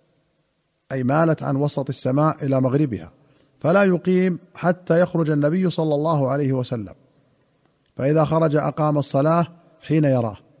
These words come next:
وفي رواية: "كان النبي صلى الله عليه وسلم يصلي الظهر إذا دحضت الشمس".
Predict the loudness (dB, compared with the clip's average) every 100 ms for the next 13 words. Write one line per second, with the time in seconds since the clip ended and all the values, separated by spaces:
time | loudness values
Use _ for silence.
0 | _ _ _ _ _ -8 -2 0 0 2
1 | 2 2 2 -2 0 0 0 0 0 0
2 | 0 0 0 2 2 0 0 0 0 0
3 | 0 2 0 -2 -10 _ _ _ _ -8
4 | 0 0 2 0 -2 0 2 2 0 -2
5 | -2 -2 -4 -4 -4 -4 -4 -2 -2 -4
6 | -8 -18